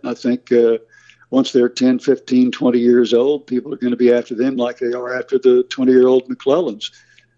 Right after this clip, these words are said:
Uh, I think that, um, uh, anytime you, you get a market where you have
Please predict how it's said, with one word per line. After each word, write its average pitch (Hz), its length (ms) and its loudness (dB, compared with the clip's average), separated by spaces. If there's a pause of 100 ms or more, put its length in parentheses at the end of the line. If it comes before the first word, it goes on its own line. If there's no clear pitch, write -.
(140)
Uh, 117 340 -2
I 117 60 -8
think 127 280 -2
that, - 300 -4
um, 113 320 -2 (300)
uh, - 380 -8 (120)
anytime 127 520 0
you, 113 220 -4 (720)
you 120 100 0
get 127 240 2
a 117 160 0
market 127 600 -4
where 120 160 -2
you 117 180 -2
have 117 560 -4